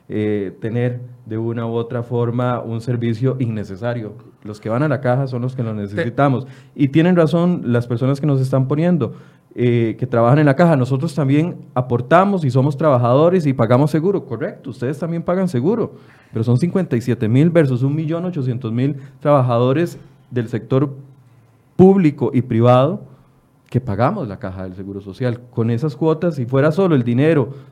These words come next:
Speaker 1: de los, eh, aportes de los trabajadores de la caja, el que mantiene la caja del Seguro Social, uno diría, "Ay, está bien".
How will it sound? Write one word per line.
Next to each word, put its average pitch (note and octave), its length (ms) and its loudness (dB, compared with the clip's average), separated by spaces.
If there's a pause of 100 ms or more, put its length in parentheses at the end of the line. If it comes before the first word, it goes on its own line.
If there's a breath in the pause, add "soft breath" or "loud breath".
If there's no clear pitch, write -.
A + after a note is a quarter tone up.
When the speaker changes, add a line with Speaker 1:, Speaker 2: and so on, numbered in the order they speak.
Speaker 1:
de A2+ 120 -2
los, A2 320 0
eh, A2+ 140 0
aportes A#2 520 0
de C#3+ 80 2
los C#3 140 2
trabajadores C3+ 440 2
de C#3 80 -2
la C#3 120 0
caja, D#3 200 2
el A#2+ 100 -2
que B2 100 -8
mantiene A#2 360 -4
la C#3 120 -2
caja D3 180 -2
del D#3 100 -2
Seguro C#3+ 240 -2
Social, D#3 300 -2
uno C3 140 -2
diría, C#3 220 -4
"Ay, D#3 120 -10
está C3+ 220 -14
bien". F#3 180 -12